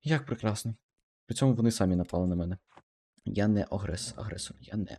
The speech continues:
агресор. Вони агресор, я не агресор. Так, також.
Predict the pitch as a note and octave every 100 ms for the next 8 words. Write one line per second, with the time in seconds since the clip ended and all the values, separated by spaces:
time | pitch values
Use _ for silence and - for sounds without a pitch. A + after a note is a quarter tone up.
0 | - F#2+ F#2+ - - - _ _ _ G2
1 | G2 - G2+ - - - C3 A#2+ - G2+
2 | - - - - - _ _ _ - -
3 | - - G#2 -